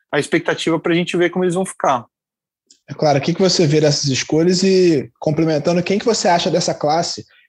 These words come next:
Speaker 2: Eu imagino que seja o, eu, eu, na minha opinião, o Murray, mas quem você acha dessa classe desse ano que pode ter um impacto maior nessa temporada? A gente tá falando sobre impacto, mas, então, assim, em tese, o Leatherwood é titular. Então, ele deve ter um impacto maior, seja positivo ou negativo. Mas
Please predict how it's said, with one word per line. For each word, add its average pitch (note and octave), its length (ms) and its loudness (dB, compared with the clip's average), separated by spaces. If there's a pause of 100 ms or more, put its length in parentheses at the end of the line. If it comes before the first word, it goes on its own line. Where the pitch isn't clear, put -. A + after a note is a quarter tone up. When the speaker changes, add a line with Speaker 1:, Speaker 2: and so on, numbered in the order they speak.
Speaker 2:
Eu - 100 -4
imagino E3 280 2
que D#3 60 -2
seja D3 220 0
o, - 340 -4 (440)
eu, C#3+ 260 -2
eu, D3 180 -2 (100)
na D3+ 120 2
minha D#3 120 2
opinião, D3+ 240 2
o C#3 40 2
Murray, D#3 420 4
mas C#3 280 -2 (220)
quem F3 140 0
você G3+ 200 2
acha E3+ 220 2
dessa D#3+ 220 0
classe D3 280 0
desse D3+ 260 -2
ano D#3 300 -2
que D#3+ 380 -2 (140)
pode D#3+ 260 2
ter E3+ 60 2
um D#3+ 80 0
impacto D3 340 -2
maior C#3 240 0
nessa C#3 180 -4
temporada? C#3 400 0 (240)
A - 40 2
gente G3+ 100 2
tá A#3 80 4
falando A#3+ 180 0
sobre A3 200 2
impacto, G3 540 -2
mas, F#3 300 0 (240)
então, E3+ 280 0
assim, D3 360 -2
em C#3 60 -2
tese, D#3+ 300 2
o F3+ 40 4
Leatherwood F3+ 380 4
é F#3 60 4
titular. F3+ 600 0 (260)
Então, C#3+ 320 -4 (260)
ele D3+ 420 2 (220)
deve D#3 260 2
ter E3 120 -2
um E3 60 0
impacto D#3+ 360 0
maior, D#3 320 0
seja D#3+ 220 -2
positivo D#3+ 400 -4
ou D#3+ 40 -2
negativo. E3 520 -2
Mas C3+ 220 -4